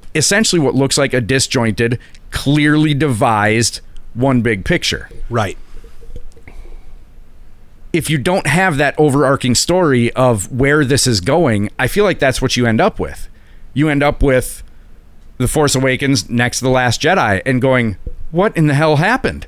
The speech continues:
Speaker 2: Sure.
Speaker 1: Did no one watch this thing and go, um, like, I, f-, I feel like Rian Johnson was just like, "Hey, Kathleen, it's done." "No, yeah, yeah, it's done. No, it's fine."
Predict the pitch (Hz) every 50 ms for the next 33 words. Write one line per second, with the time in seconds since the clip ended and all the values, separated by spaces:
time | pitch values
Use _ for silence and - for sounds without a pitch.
0 | - - - - - 139 110 90 - - - - - - 185 190 151 175 180 180
1 | 185 175 180 190 226 233 202 175 165 170 185 - - - 240 240 - - - 262
2 | 262 262 240 214 202 185 175 165 - - - - - - - 190 185 185 190 190
3 | 190 190 185 180 175 170 156 - - - - - - - - - - - - -
4 | - 208 202 185 160 - - - - - 165 170 190 - - 180 - 175 170 -
5 | 247 254 247 214 170 117 - - - - - - - - - - - 131 165 170
6 | 175 175 151 175 185 190 - 165 160 151 143 135 143 160 - 165 156 143 143 208
7 | 214 - 202 190 175 165 226 220 175 147 - - 190 185 175 135 107 92 - -
8 | - - - - - 220 302 294 262 247 247 240 226 233 214 185 165 - - 262
9 | 247 170 110 92 92 196 233 202 170 - - 269 - 127 101 87 -